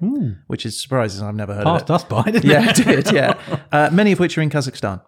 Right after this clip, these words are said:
Speaker 2: It is the, a big festival there. Uh, it's the holiday festival. It marks the arrival of spring, and it's the start of a new year. Um, it literally means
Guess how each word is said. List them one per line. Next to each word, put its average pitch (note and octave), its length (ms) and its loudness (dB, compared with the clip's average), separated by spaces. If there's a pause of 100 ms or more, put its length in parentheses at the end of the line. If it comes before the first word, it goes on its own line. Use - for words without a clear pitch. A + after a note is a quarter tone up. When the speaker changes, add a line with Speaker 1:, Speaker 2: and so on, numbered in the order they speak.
(180)
Speaker 2:
It C3 140 0
is C3 260 -2
the, A#2 380 -4
a A#2+ 40 -2
big B2+ 240 0
festival A2 440 -6
there. G2+ 180 -8 (440)
Uh, C#3 260 4
it's D3+ 240 -2
the C#3+ 220 0
holiday G3 440 2
festival. F3 560 -4 (100)
It - 140 -4
marks C#3 360 0
the C3 100 -2
arrival C3 460 0
of A#2 100 -4
spring, G#3+ 640 0 (340)
and B2+ 100 -2
it's - 120 -12
the - 80 -12
start C3 320 -4
of B2 80 -10
a C3 40 -2
new C3 260 -2
year. A2 420 -4
Um, A2 560 -6
it - 260 -8
literally A#2+ 480 -6
means G#2 680 -8